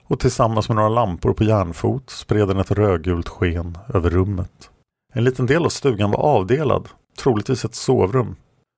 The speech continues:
Med stor fart och exakt precision dukade Lesius bordet, medan tjänaren, som hade kommit in från sitt arbete med hästarna, satte sig ner vid bordet. Legoknäktarna ställde undan vapnen,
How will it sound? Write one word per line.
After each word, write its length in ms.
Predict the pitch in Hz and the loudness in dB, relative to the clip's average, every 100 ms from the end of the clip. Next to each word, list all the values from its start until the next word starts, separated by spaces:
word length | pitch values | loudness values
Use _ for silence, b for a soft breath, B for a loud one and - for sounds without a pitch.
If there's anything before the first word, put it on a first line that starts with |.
| _ | _
Med 100 | 110 | -4
stor 260 | - 117 127 | 0 0 0
fart 380 | - 104 135 - | 2 0 0 -2
och 120 | 120 | -2
exakt 420 | - - 117 - | -2 -2 -4 -2
precision 600 | 107 - - 101 110 120 b b b _ | -4 -4 -2 -2 -2 -6 b b b _
dukade 480 | 101 139 98 135 135 | -2 0 2 2 4
Lesius 440 | 117 92 - 98 | 4 2 2 -2
bordet, 540 | 87 120 139 92 - - | 0 0 0 -4 -10 -6
medan 380 | 98 90 90 85 | -2 0 0 -2
tjänaren, 640 | - 120 98 95 107 139 127 _ _ _ _ _ | -2 0 2 2 0 0 -6 _ _ _ _ _
som 160 | - | -2
hade 80 | 110 | 0
kommit 240 | - 104 107 | 2 0 0
in 120 | 95 | 0
från 160 | - | -2
sitt 140 | 92 98 | -2 2
arbete 400 | 107 85 87 95 | 2 2 0 0
med 100 | 92 | 0
hästarna, 400 | 90 - 85 80 | 0 -4 -8 -8
satte 520 | - - - - 123 | -6 -2 -2 0 -2
sig 160 | - 104 | -2 0
ner 160 | 85 | 0
vid 140 | 92 92 | 0 0
bordet. 360 | 147 117 - - _ _ _ _ - | -2 -2 -10 -18 _ _ _ _ -2
Legoknäktarna 720 | 131 131 113 - 135 - 135 | 2 2 2 0 0 0 0
ställde 300 | - 117 104 | 0 0 2
undan 240 | 92 90 82 | 2 0 2
vapnen, 560 | 107 120 - 147 156 | 2 0 -2 -2 -2